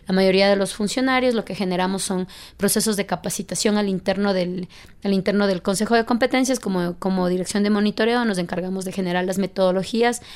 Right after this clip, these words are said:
incluso de enseñanza a nuestros compañeros para indicarles cómo deben ellos desde presentarse en el territorio, levantar la información al territorio, verificar la información en el territorio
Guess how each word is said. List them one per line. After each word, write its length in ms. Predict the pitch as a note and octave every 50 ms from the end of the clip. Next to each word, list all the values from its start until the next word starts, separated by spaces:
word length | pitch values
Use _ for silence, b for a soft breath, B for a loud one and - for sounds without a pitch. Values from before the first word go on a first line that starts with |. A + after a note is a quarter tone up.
| B B B B
incluso 400 | - G#3+ - G#3+ G#3 G#3+ - A#3+
de 80 | G#3 G3+
enseñanza 640 | G3 F#3 - A3 G#3+ A3 A3 A3 A3 - - A#3 A3
a 60 | G3+
nuestros 280 | F#3+ - - F#3+ F#3
compañeros 720 | - - F#3 F3+ - G3 G3+ G#3 G#3+ G3+ G#3 A#3 C4+ - B B B B B B - -
para 380 | A3 A3 A3+ A#3 A#3+ A#3+ A#3+ -
indicarles 600 | - G3+ G3 F#3+ F3+ - - G3 G3+ G#3 G3+ -
cómo 260 | - - G#3 G#3 G#3+ G3+
deben 280 | G3 G3 G3 G3 F#3+
ellos 360 | F#3+ F#3+ F3+ G3 G3+ G3+ - -
desde 220 | F#3+ F#3 E3+ F3+
presentarse 600 | E3+ - F3+ E3 - F#3 E3+ - F#3+ F#3+ - - A3
en 60 | A3
el 100 | G#3+ -
territorio, 500 | - G#3+ G#3 G#3+ - - G#3+ G#3+ A3+ A3+
levantar 460 | G#3+ G3+ F3+ F3 F3 - F#3+ F#3+ G3+
la 40 | A3
información 520 | G#3+ - A3+ A3 G#3+ G#3 - - G#3+ A3
al 100 | A3 G#3
territorio, 480 | - A3+ A3 A3+ - - A3+ A3 A#3 G#3+
verificar 520 | G3 F#3 F#3 - - F#3+ E3+ - A3 B3
la 40 | C#4+
información 460 | C#4+ - - G#3+ G3 F#3 - G#3+ G#3
en 60 | G#3 G#3+
el 80 | G#3+
territorio 500 | - B3 B3 D4 B3+ - B3+ A#3+ C4 C#4+